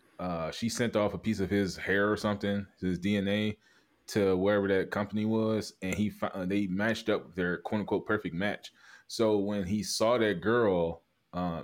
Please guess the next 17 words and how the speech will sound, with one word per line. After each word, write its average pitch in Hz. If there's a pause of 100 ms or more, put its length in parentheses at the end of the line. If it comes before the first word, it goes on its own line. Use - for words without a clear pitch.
(120)
or 90
his 107
girl, 101 (1000)
was 104
basically 139
trying 120
to 98
set 117
him 104
up 104
to 90
see 113
if 98
it 101
was 87
true. 117
And 92